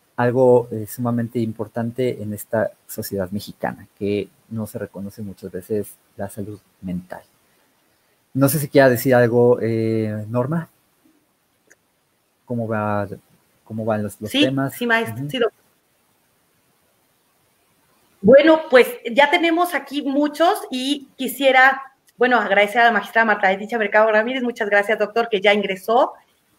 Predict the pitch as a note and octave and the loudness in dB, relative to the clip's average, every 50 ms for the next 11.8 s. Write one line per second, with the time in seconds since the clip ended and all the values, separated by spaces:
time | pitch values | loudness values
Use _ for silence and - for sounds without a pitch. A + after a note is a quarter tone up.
0 | _ _ _ - G3+ A3 A3 G#3+ G#3+ G#3 G#3 G#3 G#3 G#3 G#3 G#3 G3+ G#3 A3 G#3 | _ _ _ 2 6 8 8 10 10 10 10 8 8 8 6 4 2 0 -4 -6
1 | G3 F#3+ F#3+ F#3 F#3 F#3 G3+ F#3+ F#3 F#3 F3 - F#3+ F#3 F#3+ G3+ G#3 G3+ F#3+ F#3 | -4 -4 -6 -8 -8 -8 -8 -6 -4 -4 -4 -2 -2 0 0 2 2 2 2 2
2 | - E3 F#3+ G3+ G3+ G3+ G3+ - F#3 F3 E3+ D#3+ D#3+ D#3+ D#3+ E3 D#3 D3+ - D3 | -2 -6 -10 -8 -8 -6 -4 -4 -2 0 0 0 0 0 -2 -4 -6 -6 -8 -12
3 | - _ _ _ _ _ _ _ _ _ _ - A3+ G#3 G3 A3+ G#3+ G#3 G#3+ A3+ | -14 _ _ _ _ _ _ _ _ _ _ -6 -2 2 6 6 6 8 6 6
4 | A3 G#3+ A#3 A#3 G#3 G#3+ G#3 G3+ G3+ G3 F#3+ G3 G3 G3 G#3+ A3+ A3+ A3 G#3+ G#3 | 4 6 6 4 6 6 4 4 2 2 0 -2 -2 0 2 4 4 6 6 6
5 | G#3 G#3 G#3 - A3 G#3+ G3+ G3+ G3+ G3+ G3+ A#3 A3 G#3 G3+ G3+ G#3 G3+ G3+ G#3 | 6 6 4 2 2 2 2 2 0 0 0 0 2 2 2 2 4 4 4 2
6 | G#3+ A#3 C4+ D4 D#4+ E4 E4 - C4+ A#3 A#3+ A#3 A3+ G3 F#3+ - - A3+ A3 G#3+ | 4 4 4 4 4 2 0 0 2 4 4 4 4 2 0 0 2 4 4 4
7 | G#3 G3 F#3+ - - - A3 - A#3 G#3 G#3+ G3+ F#3+ F#3 F#3 - A3 G#3+ - - | 4 2 -2 -8 -10 -10 -6 -2 -2 -2 -2 -4 -6 -6 -6 -6 -6 -6 -6 -4
8 | - E3+ - - - F3 E3 - - A3 A3+ A#3+ A#3 _ - - - G#3+ G#3 G#3 | -4 -6 -6 -4 -4 -4 -4 -2 -2 -2 -2 -2 -2 _ -6 0 4 6 6 8
9 | G#3+ G#3 G#3 G#3 - _ _ _ _ _ _ _ - G#3+ G#3 G#3 G#3+ A3 G#3+ A3 | 6 6 4 2 -2 _ _ _ _ _ _ _ 4 6 8 8 8 6 4 2
10 | A3 F#3+ F#3 E3+ F#3 F#3 F#3+ F#3 F#3 F#3 F3+ E3 D#3+ - - F3+ F3 F3 F3 F3+ | -2 -2 -2 0 0 2 4 4 4 4 2 0 -2 -2 0 2 2 4 4 4
11 | E3 D#3+ - - - E3+ E3 E3+ D#3+ E3 E3 D3 - _ _ | 2 2 0 0 0 2 2 2 2 0 -4 -6 -8 _ _